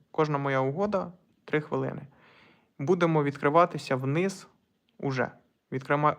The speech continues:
відкриваємо угоду вниз на три хвилини. Пара аут чи хафе, хвилина свічка, вниз три хвилини, я відкрився. Так, поясню по аналізу. У нас є зона перекупленості по R S I індикатору, яку ми не пробили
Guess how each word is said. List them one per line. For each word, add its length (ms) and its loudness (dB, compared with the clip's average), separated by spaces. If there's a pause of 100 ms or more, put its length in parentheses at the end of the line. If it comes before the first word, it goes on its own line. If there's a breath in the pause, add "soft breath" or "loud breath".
відкриваємо 560 2
угоду 280 -2
вниз 300 -2
на 80 -4
три 160 -4
хвилини. 380 -4 (1700 soft breath)
Пара 340 8 (120)
аут 420 4
чи 200 -6
хафе, 280 -2
хвилина 380 -2
свічка, 460 -4
вниз 400 0
три 220 -2
хвилини, 520 0
я 140 0
відкрився. 580 -6 (3000)
Так, 200 8
поясню 380 4
по 120 4
аналізу. 500 4 (500 loud breath)
У 60 2
нас 300 6
є 80 4
зона 260 4
перекупленості 720 0
по 140 4
R 80 6
S 140 0
I 100 6
індикатору, 720 2
яку 320 0
ми 140 2
не 220 4
пробили 640 2